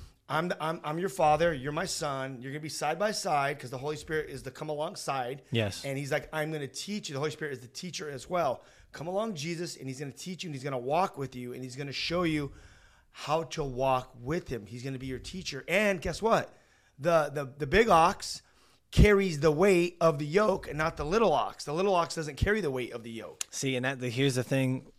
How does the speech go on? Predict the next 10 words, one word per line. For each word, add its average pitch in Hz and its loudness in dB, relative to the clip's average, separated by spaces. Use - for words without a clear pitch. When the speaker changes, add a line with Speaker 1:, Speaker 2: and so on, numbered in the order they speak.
Speaker 2:
in, 117 -2
in 117 -2
seeing 147 2
that, 113 4
it, 123 0
you 120 2
become 123 4
unproductive, 113 2
which 113 0
anxiety, 117 6